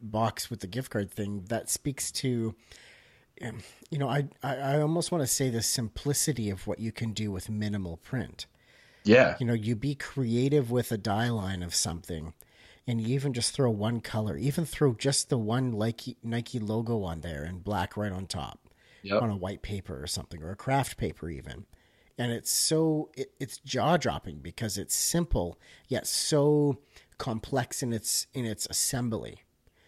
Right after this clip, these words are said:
Speaker 2: Yeah,
Speaker 1: And it makes
Speaker 2: absolutely.
Speaker 1: it an experience.
Speaker 2: Absolutely. And, and a lot of times most people, they don't, they don't notice it 'cause they're not nerds like we are.
Speaker 1: <laughs> Yeah.
Speaker 2: It does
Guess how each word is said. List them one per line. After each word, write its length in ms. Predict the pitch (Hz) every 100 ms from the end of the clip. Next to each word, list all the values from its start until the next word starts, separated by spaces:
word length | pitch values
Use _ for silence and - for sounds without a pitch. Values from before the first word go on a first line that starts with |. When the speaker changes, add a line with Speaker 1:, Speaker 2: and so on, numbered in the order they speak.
| _ 208
Speaker 2:
Yeah, 140 | 208
Speaker 1:
And 80 | -
it 60 | 131
makes 140 | 202
Speaker 2:
absolutely. 360 | 214 - 107 131
Speaker 1:
it 20 |
an 60 | 113
experience. 800 | - - 123 110 90 - - - _ _ _ _ _
Speaker 2:
Absolutely. 680 | 101 110 - 113 110 73 98
And, 160 | 101 127
and 160 | 139 156
a 80 |
lot 180 | 147 147
of 80 | 190
times 320 | 185 151 139
most 260 | 123 135 -
people, 280 | 135 123 120
they 140 | 120
don't, 320 | 117 110 - - -
they 100 | 127
don't 200 | 113 95
notice 340 | 123 127 -
it 160 | 127 -
'cause 100 | 107
they're 100 | 110
not 200 | 107 92
nerds 320 | 101 107 120
like 180 | 101 90
we 140 | 117 127
are. 360 | 98 101 104 -
Speaker 1:
<laughs> 60 | - -
Yeah. 440 | 175 160 190 101 - _ _ _ _ _ _ _ _ _ _ _ - - _ _ _ _ _ _ _ _ _ - - _ _ _ _ _ -
Speaker 2:
It 100 | -
does 180 | 151